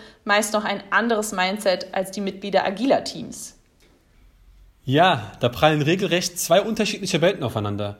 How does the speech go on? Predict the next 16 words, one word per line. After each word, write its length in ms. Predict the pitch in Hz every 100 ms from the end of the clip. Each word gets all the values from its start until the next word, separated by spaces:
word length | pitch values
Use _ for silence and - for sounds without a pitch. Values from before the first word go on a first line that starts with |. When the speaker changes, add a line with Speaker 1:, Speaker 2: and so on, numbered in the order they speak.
| - - - _ _
Speaker 2:
Aber 200 | 120 131
auch 160 | 151 -
Kerngeschäftsprozesse, 1080 | - 208 196 - 131 - 127 - 120 117
wie 120 | 110 135
beispielsweise 680 | 131 139 139 - 123 123
Budgetierungen 840 | 113 123 131 135 185 175 175 170 170
oder 240 | 196 208
Personalplanung, 840 | 196 165 143 151 185 - 135 143 160 - - - _
sind 200 | - 135
häufig 360 | 175 190 180 156
nicht 280 | 196 202
agil 340 | 160 147 165 143
und 140 | 131
erzeugen 360 | 127 - 151 143
somit 200 | 143 147
Herausforderungen. 800 | 131 120 120 107 95 95 95